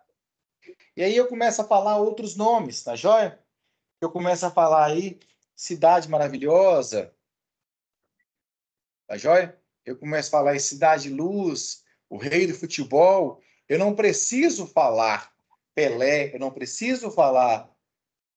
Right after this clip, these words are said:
o rei da música, Michael Jackson. O atributo é muito forte. Dá-se o nome de perífrase.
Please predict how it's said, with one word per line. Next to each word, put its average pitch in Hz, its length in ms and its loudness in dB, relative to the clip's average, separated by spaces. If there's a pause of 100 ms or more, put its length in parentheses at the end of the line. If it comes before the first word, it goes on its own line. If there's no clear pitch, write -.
(500)
o 120 140 -12
rei 131 320 -2
da 143 160 0
música, 147 640 -4
Michael 127 340 -4
Jackson. 139 680 -2 (640)
O 147 120 2
atributo 208 580 -2
é 233 40 4
muito 226 260 -8
forte. - 680 0 (240)
Dá-se 190 380 2
o 208 40 -6
nome 170 220 -2
de 170 80 -14
perífrase. 160 760 -6